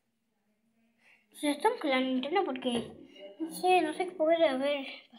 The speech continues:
por acá. Uy, no sé, pero ¿esto estaba cerrado? No estaba botando antes. No sé qué pasó acá. Ay,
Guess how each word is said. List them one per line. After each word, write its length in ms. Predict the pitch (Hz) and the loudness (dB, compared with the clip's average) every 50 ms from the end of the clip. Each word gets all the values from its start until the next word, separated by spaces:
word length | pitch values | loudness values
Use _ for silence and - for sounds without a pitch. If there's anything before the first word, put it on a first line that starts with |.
| - _ _ _ _ _ _ _ _ _ - | -20 _ _ _ _ _ _ _ _ _ -10
por 100 | 349 339 | -6 -4
acá. 400 | 302 285 - - - 311 339 349 339 - | -4 -4 -4 -4 -4 -2 -2 -4 -6 -4
Uy, 360 | 330 320 359 403 415 403 370 | 0 2 4 4 6 6 6
no 100 | 349 - | 4 6
sé, 140 | 370 415 453 440 | 8 6 6 8
pero 280 | 349 311 302 302 311 302 - - - _ - _ _ - | 6 2 2 2 0 -8 -14 -20 -20 _ -20 _ _ 2
¿esto 140 | - 160 - | 8 8 8
estaba 240 | - - 294 302 330 | 10 10 10 10 10
cerrado? 1000 | - - 285 254 262 269 359 539 - - - 285 262 240 233 233 247 254 - - - | 8 4 -2 2 8 10 12 12 12 12 12 12 12 12 10 8 2 -4 -8 -4 2
No 140 | 339 320 | 4 4
estaba 340 | 330 330 571 - - - 277 254 | 8 12 12 12 12 12 12 12
botando 640 | 247 254 254 262 254 262 262 262 262 262 254 254 | 10 8 8 8 8 8 8 4 6 8 10 10
antes. 540 | 254 247 247 254 240 240 240 240 240 240 - - _ _ _ _ _ _ _ _ _ _ _ - | 10 10 8 4 0 0 -2 -4 -4 -6 -12 -20 _ _ _ _ _ _ _ _ _ _ _ -10
No 60 | 466 466 | -4 0
sé 120 | 427 311 | 0 2
qué 80 | 285 247 | 2 2
pasó 260 | 247 240 233 - 233 | 0 0 -4 -4 -6
acá. 260 | 226 226 226 220 226 - - _ _ _ _ _ _ _ _ _ _ _ _ _ _ _ _ 311 | -6 -4 -6 -8 -8 -10 -20 _ _ _ _ _ _ _ _ _ _ _ _ _ _ _ _ -16
Ay, 80 | 311 | -16